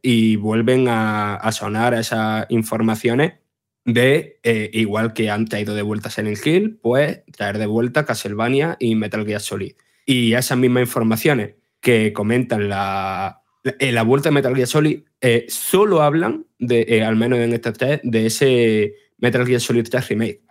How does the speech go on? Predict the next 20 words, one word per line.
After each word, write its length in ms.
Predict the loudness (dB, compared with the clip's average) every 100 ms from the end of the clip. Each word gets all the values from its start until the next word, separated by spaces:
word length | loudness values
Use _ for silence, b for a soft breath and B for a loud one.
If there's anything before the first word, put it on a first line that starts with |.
| -6
Recordad 500 | -6 -4 -4 -4 -2
que 300 | 2 2 0
es, 280 | -4 -14 _
en 180 | -2 0
su 220 | -2 -2
día, 300 | 2 2 2
cuando 200 | -2 -6
salió 680 | -6 -4 -2 0 0 -2 -4 b b b -4
este, 640 | -4 -2 0 4 2 0 -8 _ -2
no 400 | 2 4 4 4
resurgir 400 | 4 2 2 0
de 80 |
Konami, 340 | 2 2 4 2
este, 520 | 0 0 0 0 -10 -2
anda, 260 | 2 2 0
Konami 460 | 0 2 4 2
vuelve 300 | 4 2 2
a 20 |
hacer 160 | 0 -2
juegos, 420 | 0 2 2 B